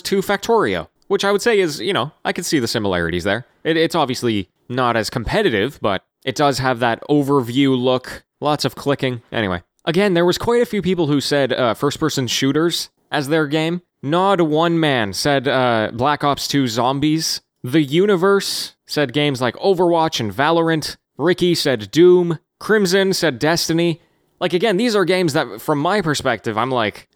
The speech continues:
I don't know if those could ever be mindless games for me. Not only are they pretty stressful, at least the multiplayer ones, but also, like, I don't know, I feel like that takes a lot of brain power for me to wrap my head around shooters. I fall more in line with people like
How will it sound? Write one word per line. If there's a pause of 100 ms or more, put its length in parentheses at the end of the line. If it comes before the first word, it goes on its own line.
I
don't
know
if
those
could
ever
be
mindless
games
for
me. (180)
Not
only
are
they
pretty
stressful,
at
least
the
multiplayer
ones,
but
also,
like, (100)
I
don't
know,
I
feel
like
that
takes
a
lot
of
brain
power
for
me
to
wrap
my
head
around
shooters. (240)
I
fall
more
in
line
with
people
like